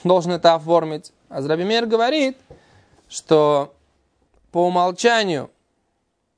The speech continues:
Адар Ришон пишется Адар Ришон, Адар Стам пишется Адар.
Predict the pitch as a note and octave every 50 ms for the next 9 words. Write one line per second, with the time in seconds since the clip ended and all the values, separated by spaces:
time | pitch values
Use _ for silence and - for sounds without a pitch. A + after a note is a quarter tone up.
0 | _ _ _ _ _ _ _ _ _ _ _ _ _ _ _ _ _ _ _ _
1 | _ _ _ - - C#3 D#3 G3 G3+ G#3 G3+ F#3+ E3 D3+ - G3 F#3 E3+ D3+ F#3
2 | F3 D3+ - D3 C#3 C#3 C#3 C3+ B2+ A#2+ - - C#3+ D#3 D3+ C#3+ D#3+ E3+ F#3 F#3+
3 | F3+ - - C#4 D4 D4 B3+ A3+ B3 A3+ - - A3 G3 F3+ F3 D#3+ C#3+ -